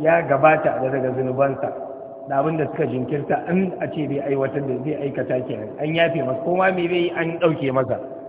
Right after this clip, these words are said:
Wanda sallallahu alaihi wa sallam masumi ne,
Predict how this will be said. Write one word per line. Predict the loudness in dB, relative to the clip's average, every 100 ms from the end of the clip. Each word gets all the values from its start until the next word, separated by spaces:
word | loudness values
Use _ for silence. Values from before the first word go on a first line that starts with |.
| -16 -18 -20 -8
Wanda | 2 4 4
sallallahu | 4 4 6 6
alaihi | 6 2
wa | 0
sallam | 4 4
masumi | 4 -2 -2 0 2
ne, | 0